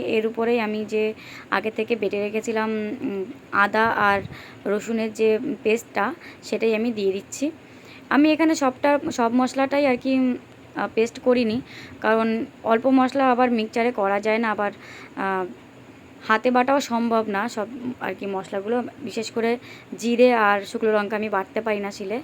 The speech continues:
সেই জন্যই সবকটা মশলা আমি গুঁড়ো নিয়ে নিয়েছিলাম। তো দেখুন আমি আদা রসুনের পেস্টটা ভালোভাবে আর কি, আহ, ভালোভাবে নাড়িচাড়িয়ে নিয়েছি। এরপরে আমি দিয়ে দেবো যেটা হচ্ছে একটা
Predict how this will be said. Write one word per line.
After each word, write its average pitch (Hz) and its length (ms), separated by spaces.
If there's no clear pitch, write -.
সেই 220 180
জন্যই 240 260
সবকটা 233 480
মশলা 220 300
আমি 226 260
গুঁড়ো 226 180
নিয়ে 233 200
নিয়েছিলাম। 214 500
তো 285 280
দেখুন 262 400
আমি 226 480
আদা 220 320
রসুনের 226 360
পেস্টটা 220 240
ভালোভাবে 208 460
আর 208 100
কি, 214 240
আহ, 196 300
ভালোভাবে 208 280
নাড়িচাড়িয়ে 220 460
নিয়েছি। 220 300
এরপরে 233 320
আমি 269 160
দিয়ে 240 220
দেবো 226 260
যেটা 220 160
হচ্ছে 220 140
একটা 240 200